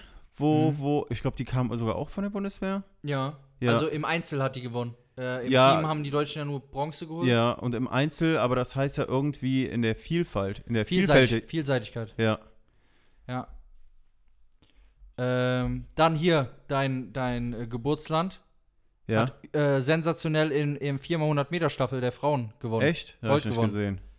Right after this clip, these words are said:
Speaker 2: Ja.
Speaker 1: Weil
Speaker 2: Da
Speaker 1: ich
Speaker 2: waren
Speaker 1: aber
Speaker 2: die
Speaker 1: gestern
Speaker 2: Jamaikanerinnen ja hoch, die gewinnen ja alles da beim, bei den Sprints.
Speaker 1: Ja.
Speaker 2: Bei, zum, äh, bei den Frauen früher, bei den, bei den Männern auch, aber bei den Frauen auf jeden Fall.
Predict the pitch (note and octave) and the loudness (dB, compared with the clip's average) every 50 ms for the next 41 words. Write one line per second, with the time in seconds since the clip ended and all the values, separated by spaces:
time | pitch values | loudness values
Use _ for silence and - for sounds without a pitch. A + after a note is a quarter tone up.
0 | _ - _ _ A#2+ A#2 A#2 - - - - - A#2+ C3 B2+ D3 C#3+ C#3 C3 C#3+ | _ -20 _ _ -8 -8 -8 -8 -10 -16 -6 0 0 2 4 4 4 4 4 4
1 | C#3+ D3+ D3 D3+ C#3+ C#3+ C#3+ D#3 D#3 E3 D#3 D3 C3+ D3 D3 C#3+ C#3 C3+ B2+ D#3 | 4 6 6 6 4 4 4 4 4 4 4 2 2 0 0 2 2 2 0 0
2 | D#3+ - - - - B2+ A2+ A#2+ B2+ B2+ C3 C3+ C3+ C3 - C3+ C#3+ C3+ C3 - | -4 -4 -8 -14 -18 -16 -10 -8 -6 -4 -2 -2 0 0 0 0 -2 -2 -2 -2
3 | - A#2+ A#2 G#2+ A#2 A2+ A2+ A#2 G#2+ A2+ G#2 A#2 A#2 A#2 A2+ A2 A2+ A2+ - - | -4 -4 -2 -2 -2 -4 -4 -6 -6 -6 -6 -4 -4 -4 -4 -6 -8 -10 -10 -10
4 | A2+ A#2+ A#2+ C3 - - _ _ _ _ _ - G#2 G#2+ G#2 G#2+ - - _ - | -8 -8 -8 -8 -10 -16 _ _ _ _ _ -4 -2 0 0 -2 -4 -6 _ -4
5 | A#2+ A2 G2+ - - B2+ B2 - - - - A2+ G#2+ B2 A#2+ A#2+ A#2 - - C3 | -4 -4 -6 -8 -10 -10 -10 -10 -8 -8 -8 -4 -2 -2 0 -2 -4 -4 0 2
6 | C3+ C#3 C#3 - - C3 C3 C3 A#2+ B2+ B2+ B2 B2 A#2+ A#2+ - F#2+ G#2+ B2 A#2+ | 2 2 2 0 -2 0 0 2 2 2 0 0 0 -2 -4 -6 -4 -4 -2 -2
7 | A#2+ A#2+ A#2+ A#2+ A#2 A#2+ A#2+ A2 A#2 C3 C#3 C#3 - A#2+ A#2 A#2+ A2+ A#2+ A#2 A#2+ | -2 -2 -2 0 0 -2 -2 0 0 0 0 0 -2 -4 -4 -4 -2 -2 -4 -4
8 | A2 - - B2 B2 B2 A#2 - C3 A#2+ A2+ - C3 C3 C#3 C#3 | -6 -6 -4 -4 -4 -4 -4 -6 -8 -10 -6 -4 -2 -2 -2 -2